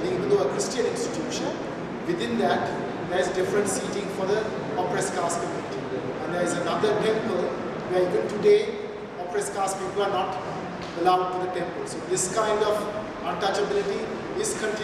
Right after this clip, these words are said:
even in Christian churches and Hindu temples. எனக்கு,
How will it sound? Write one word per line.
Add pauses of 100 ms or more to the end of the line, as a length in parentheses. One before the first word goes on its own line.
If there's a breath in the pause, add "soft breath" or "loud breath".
(840)
even
in (140)
Christian
churches (500)
and
Hindu
temples. (1300)
எனக்கு,